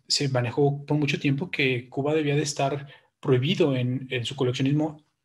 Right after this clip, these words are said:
a posterior a su, a su embargo, ¿no? Y eso no lo podemos retomar a pesar de que no creo que sea pertinente continuarlo. Entonces, como no fue pertinente continuarlo, también debemos de ver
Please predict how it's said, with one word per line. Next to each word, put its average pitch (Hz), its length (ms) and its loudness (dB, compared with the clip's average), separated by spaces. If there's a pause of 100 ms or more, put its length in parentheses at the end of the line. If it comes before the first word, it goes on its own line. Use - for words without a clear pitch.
(180)
a 131 320 0
posterior 147 480 4
a 139 60 4
su, 135 380 -2
a 120 80 -4
su - 140 -4
embargo, 135 400 2
¿no? 143 240 -2 (680)
Y 165 100 2
eso 180 180 2
no 185 140 2
lo 185 100 2
podemos 170 340 2
retomar 151 460 0
a 147 60 -4
pesar 147 240 -2
de 147 120 -4
que - 300 -8 (540)
no 147 80 2
creo 165 160 0
que - 40 -6
sea 143 540 0
pertinente 147 880 0 (160)
continuarlo. 139 800 2 (960)
Entonces, 147 840 -2 (320)
como 151 220 2
no 175 100 4
fue - 160 -4
pertinente 170 480 0
continuarlo, 147 720 0
también 160 280 -2
debemos 165 460 0
de 139 80 0
ver 147 300 -2